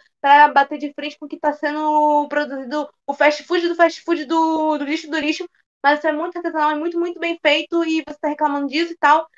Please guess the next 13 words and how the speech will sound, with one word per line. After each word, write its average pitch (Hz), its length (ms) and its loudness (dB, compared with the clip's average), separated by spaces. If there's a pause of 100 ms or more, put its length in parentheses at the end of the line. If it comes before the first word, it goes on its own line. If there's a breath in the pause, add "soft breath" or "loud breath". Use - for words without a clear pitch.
(280)
Mas 480 180 6
no 508 80 6
caso 415 300 4
dele, 262 560 4 (360)
se 339 80 -2
você 359 280 0
for 370 200 2
ver 269 340 6
os 247 160 -2
prints 269 420 -6
que 277 120 -10
saíram, 269 400 2
tipo, 277 260 -8